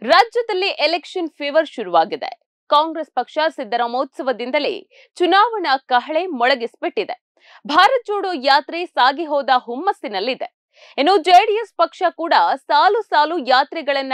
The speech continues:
ನಡೆಸಿ ಈಗಾಗಲೇ ಅಭ್ಯರ್ಥಿಗಳ ಮೊದಲ ಪಟ್ಟಿಯನ್ನ ಬಿಡುಗಡೆ ಮಾಡಿದೆ. ಇತ್ತ ಕರ್ನಾಟಕ ವಿಧಾನಸಭಾ ಚುನಾವಣೆ ಬಿ ಜೆ ಪಿಯ ಪಾಲಿಗೆ ಪ್ರತಿಷ್ಠೆಯ ಕಣವಾಗಿದ್ದು, ಅಧಿಕಾರದ ಗಾದಿ ಏರಲು ನಾನಾ ರೀತಿಯ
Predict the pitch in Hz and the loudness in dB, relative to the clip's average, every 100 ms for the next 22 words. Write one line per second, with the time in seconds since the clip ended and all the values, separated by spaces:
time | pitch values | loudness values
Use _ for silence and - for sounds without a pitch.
0 | 247 233 220 320 339 - 254 226 339 359 | -4 -4 -8 -6 -6 -6 -2 2 2 2
1 | 370 262 262 320 339 311 285 294 339 277 | 2 2 0 -2 -8 -6 -2 0 0 -2
2 | 240 285 285 - 262 381 415 330 269 214 | -4 0 0 0 -2 -2 -2 0 0 0
3 | 214 214 330 370 170 160 - _ _ _ | -4 -2 -2 0 -2 -6 -14 _ _ _
4 | - - 294 453 440 359 359 427 466 480 | -20 -6 -4 -2 2 2 2 0 0 0
5 | 453 302 311 370 403 285 330 - 311 294 | 0 2 0 0 -2 0 0 0 -2 0
6 | 294 285 330 381 302 277 294 381 392 349 | 0 -2 -6 -8 -6 -6 -4 -4 -2 0
7 | 330 - 262 269 277 349 254 247 320 - | 0 2 2 0 -4 -4 -4 -4 -6 -6
8 | 339 311 302 226 233 262 254 254 220 151 | 0 0 2 0 0 0 0 -4 -10 -14
9 | - _ _ - 269 294 - 480 480 330 | -16 _ _ 2 2 4 -2 -4 -4 0
10 | 359 285 262 277 285 294 247 262 247 285 | 0 2 4 2 2 -4 0 0 -2 -6
11 | 392 254 254 302 427 381 - 320 | -4 -2 -2 2 2 0 -2 0